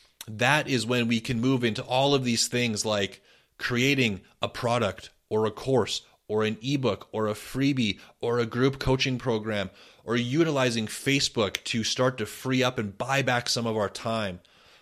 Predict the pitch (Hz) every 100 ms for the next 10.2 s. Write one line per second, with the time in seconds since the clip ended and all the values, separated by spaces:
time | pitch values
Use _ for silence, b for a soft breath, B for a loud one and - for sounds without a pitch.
0 | b 135 135 127 127 180 185 170 139 135
1 | 147 127 104 - 175 202 113 - - _
2 | _ _ - B B 120 139 156 - -
3 | - 147 180 151 151 156 139 _ - 107
4 | 120 131 143 - 120 120 117 - _ 113
5 | 104 107 101 90 - _ _ _ _ _
6 | _ _ 123 123 127 120 151 175 165 135
7 | 127 120 110 - 113 123 104 95 - B
8 | B B B B 127 113 104 123 139 160
9 | 160 147 - 117 113 117 113 - 110 117
10 | 98 92